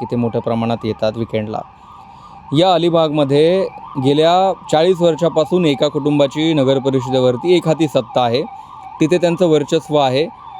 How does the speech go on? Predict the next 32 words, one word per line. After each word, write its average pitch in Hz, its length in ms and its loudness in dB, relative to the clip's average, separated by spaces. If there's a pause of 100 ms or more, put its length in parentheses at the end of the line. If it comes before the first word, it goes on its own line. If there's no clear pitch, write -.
(120)
असं - 140 -2
म्हणतात 165 400 2
की 202 60 0
तिथला 175 300 2
विरोधकसुद्धा 175 640 2
कोण 175 220 0
असेल 170 240 2
हे 170 80 4
तेच 170 220 0 (120)
ठरवतात. 113 340 0 (580)
अर्थातच 160 400 0 (220)
इथलं 143 300 0
प्रशांत 139 600 -4
नाईक 135 140 0
कुटुंब 127 320 0
असेल 127 320 -2
शेकापचं - 560 -4
किंवा 123 320 0 (420)
त्यांचे 123 200 0
मेहुणे 131 340 2
असतील 127 300 -2
जयंत 123 260 0
पाटील, 123 360 -2 (440)
त्यांचे, 131 460 0 (180)
अ, 117 120 -8 (400)
व्याही 127 320 2
असतील 135 360 -2
इथलेच 131 380 -2
आमदार, 127 360 0
अ, 117 580 0
महेंद्र 123 340 0
दळवी, 123 360 0